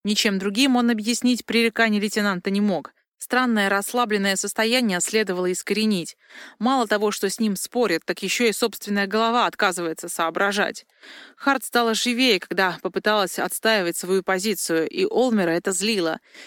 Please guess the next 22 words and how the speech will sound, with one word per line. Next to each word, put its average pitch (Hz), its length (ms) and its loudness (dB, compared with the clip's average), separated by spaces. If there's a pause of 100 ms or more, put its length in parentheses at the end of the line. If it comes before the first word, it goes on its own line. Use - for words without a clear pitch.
и 226 80 -2
в - 60 -6
то 269 100 2
же 226 80 2
время 226 320 2
казалось 185 560 0
притягательным. 170 880 -2
В - 80 -16
кои-то 269 340 2
веки 247 260 0
его 220 200 2
мысли 226 400 2
не 196 140 0
вращались 190 580 0
вокруг 190 400 -2
работы, 214 640 0
и 196 200 -8
ему 202 260 0
бы 247 120 0
радоваться, 180 600 -2
отдохнёт 202 560 0
же, 151 220 0